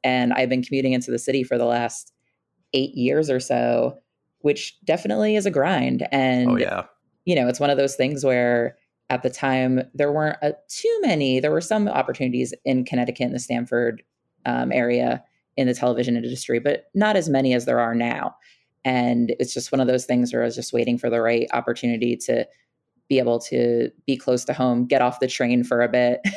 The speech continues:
Speaker 1: <laughs>
Speaker 2: Right. And that's probably one, one thing about that Stamford location that is enticing for people who do live in Connecticut and want to get into the media space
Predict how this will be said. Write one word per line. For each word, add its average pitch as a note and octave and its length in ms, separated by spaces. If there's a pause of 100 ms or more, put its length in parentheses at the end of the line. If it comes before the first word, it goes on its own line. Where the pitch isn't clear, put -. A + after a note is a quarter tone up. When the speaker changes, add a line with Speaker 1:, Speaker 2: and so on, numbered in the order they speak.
Speaker 1:
<laughs> E4+ 120 (580)
Speaker 2:
Right. A2 340
And - 80 (400)
that's D3 160
probably F3+ 240
one, D#3+ 340
one C3+ 200
thing A#2 280
about A2 460
that A2 160
Stamford A2+ 340
location G#2+ 440
that G#2 140
is E3+ 200
enticing G#2 440
for G2+ 120
people G#2 200
who G#2 80
do G#2 200
live G2+ 140
in G2 60
Connecticut G2 460
and A2+ 100
want G2+ 140
to G2 40
get G2 120
into F#2+ 140
the F2+ 80
media F#2+ 240
space G2 400